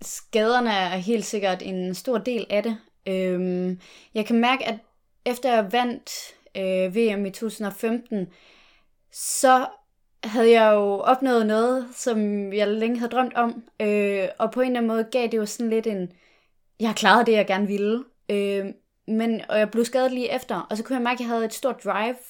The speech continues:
for at komme tilbage. Og så kom jeg sådan okay tilbage i, øh, seksten og sytten, og så kom der bare nye skader. Og jeg tror, i de her perioder begyndte jeg at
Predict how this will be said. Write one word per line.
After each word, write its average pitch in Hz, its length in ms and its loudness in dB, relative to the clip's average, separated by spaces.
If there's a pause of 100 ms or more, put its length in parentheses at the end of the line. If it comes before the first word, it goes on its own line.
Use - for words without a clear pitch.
for 226 80 -2
at 220 80 -2
komme 240 180 -4
tilbage. 262 440 -2 (1300)
Og 208 600 6 (280)
så - 460 -2
kom 233 260 0
jeg 214 160 2
sådan 202 520 -2 (440)
okay 233 340 4
tilbage 214 460 0
i, 190 340 0
øh, 175 240 0 (420)
seksten 202 600 -2
og 180 120 -2
sytten, 277 520 0
og 190 160 -10
så - 140 -8
kom 202 200 -6
der 202 60 -4
bare 202 220 0
nye 226 180 2
skader. 196 440 -2 (840)
Og 226 100 0
jeg 233 100 2
tror, 254 480 2
i 226 120 -6 (540)
de 262 60 -2
her 240 160 2
perioder 240 440 2
begyndte 240 640 -4
jeg 190 360 0
at 196 280 0